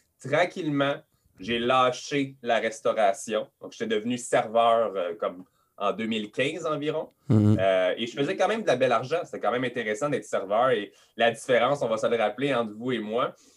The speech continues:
Speaker 1: c'est que vous, en France, quand je suis venu avec toi à, à Nice, c'est que les serveurs, vous n'avez pas de, de type. Vous
Speaker 2: Ah
Speaker 1: n'avez
Speaker 2: oui,
Speaker 1: pas
Speaker 2: y a,
Speaker 1: de, de,
Speaker 2: oui, exact.
Speaker 1: de pourboire. Chez
Speaker 2: Uh-huh.
Speaker 1: nous,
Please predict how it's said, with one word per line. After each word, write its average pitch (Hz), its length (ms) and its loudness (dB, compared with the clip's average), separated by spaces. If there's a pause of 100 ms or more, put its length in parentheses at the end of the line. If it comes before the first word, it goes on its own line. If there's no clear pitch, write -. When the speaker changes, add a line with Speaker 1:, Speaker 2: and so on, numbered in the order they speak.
(300)
Speaker 1:
c'est 104 160 -16
que 113 100 -6
vous, 107 200 -2
en 127 180 4
France, 139 300 0
quand 123 120 -4
je 117 60 -4
suis 113 200 -12
venu 120 120 -4
avec 113 220 -2
toi 123 180 2
à, 104 400 0
à 98 120 -4
Nice, 120 480 -8 (300)
c'est 101 160 -14
que 113 100 -4
les 110 120 -2
serveurs, 113 480 0
vous 120 60 -6
n'avez 101 240 -4
pas 117 160 0
de, 104 300 -2
de 92 100 -10
type. - 340 -12 (320)
Vous 123 140 4
Speaker 2:
Ah 123 120 8
Speaker 1:
n'avez - 40 10
Speaker 2:
oui, 143 80 10
Speaker 1:
pas 143 60 12
Speaker 2:
y - 40 10
a, - 40 8
Speaker 1:
de, 107 180 0
de, 123 40 8
Speaker 2:
oui, 139 220 12
exact. 117 480 6 (420)
Speaker 1:
de - 60 -2
pourboire. 120 760 2 (260)
Chez 107 200 8
Speaker 2:
Uh-huh. 120 100 10
Speaker 1:
nous, 156 280 -2